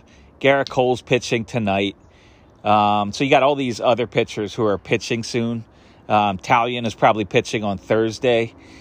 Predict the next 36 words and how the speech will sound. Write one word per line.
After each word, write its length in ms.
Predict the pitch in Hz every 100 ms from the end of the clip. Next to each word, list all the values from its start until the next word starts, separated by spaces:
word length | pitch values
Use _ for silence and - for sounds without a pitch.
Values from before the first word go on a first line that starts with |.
| - -
And 140 | 120 113
then 140 | 113
depending 400 | 98 - 202 190
on 140 | 156 135
whether 260 | 135 131
the 240 | 113 107 90
Braves 460 | 113 113 120 107
are 100 | 120
ahead 400 | 95 - 120 120
or 60 | 123
behind 460 | 104 92 113 113 113
in 100 | 104
the 80 |
series, 640 | 92 - 110 113 120 113 - - - - -
um, 340 | 117 107 104 98
they're 140 | 117
probably 260 | - 120 110
gonna 140 | 104
pitch 280 | - 123 -
Charlie 340 | - 123 107
Morton 500 | 92 92 113 123 113 110 - -
in 140 | 110
game 260 | 98 110 101
four. 420 | - 107 110 117 - - -
Now, 120 | 147
if 80 | 156
they're 100 | 151
behind 400 | 135 151 208 160
two 140 | - 170
games 300 | 156 135 -
to 80 |
one, 380 | 110 110 117 143 - - - -
they're 120 | - 135
gonna 120 | 135
have 200 | 131 -
to 240 | 113 104